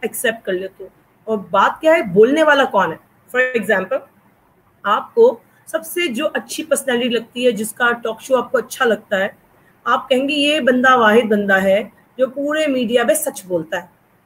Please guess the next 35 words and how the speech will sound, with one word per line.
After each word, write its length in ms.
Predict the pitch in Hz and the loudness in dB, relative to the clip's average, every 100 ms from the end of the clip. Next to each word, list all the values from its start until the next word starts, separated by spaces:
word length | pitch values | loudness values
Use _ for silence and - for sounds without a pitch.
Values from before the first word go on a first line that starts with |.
| _ _ | _ _
इसकी 280 | 294 - 330 - | -8 -4 -2 2
analysis 500 | 240 240 247 254 285 | 2 4 2 0 -2
बहुत 220 | 196 202 | 2 2
अच्छी 280 | 202 - 202 | 2 -10 -12
है, 60 | 190 | -12
इसका 200 | - 277 | -6 -2
conclusion 540 | 269 233 240 226 254 | -2 -2 -2 -2 0
बड़ा 140 | 220 | 0
अच्छा 260 | 196 - - | 0 -4 -12
है।" 100 | 175 _ _ _ _ - | -14 _ _ _ _ 2
और 140 | 208 | 4
आप 180 | 220 214 | 4 2
अपने 180 | 214 240 | 4 4
दोस्त 260 | 202 202 | 4 2
से 60 | 277 | 2
पूछेंगे, 500 | 277 285 302 311 339 214 | -2 -2 -4 -4 -6 -6
वो 60 | |
कहेगा, 240 | 196 190 208 | -2 0 0
"नहीं, 500 | 185 180 214 240 - _ - | 0 0 0 0 -4 _ -6
इसका 280 | 220 - 226 | -4 -2 -2
थोड़ी 280 | 208 226 | 0 0
है, 200 | 370 311 262 | 2 2 0
इसका 400 | - - - 196 | -8 -8 -2 0
है।" 380 | 170 160 - _ _ - | 0 -4 -10 _ _ -2
कोई 120 | 208 | 0
कहेगा, 320 | 208 190 214 | 2 2 2
"नहीं, 240 | 208 226 220 | 2 2 2
वसीम 400 | 208 202 - 208 | 0 -2 -6 -2
बदामी 420 | 185 185 170 175 | 0 -2 -4 -6
का 140 | 185 | -8
है," 240 | 175 180 185 | -8 -8 -6
कोई 200 | - 202 | -2 0
कहेगा, 300 | 202 185 202 | 0 2 2
"नहीं, 180 | 208 | 2
मुशब-, 360 | 208 190 196 - | 0 0 -4 -6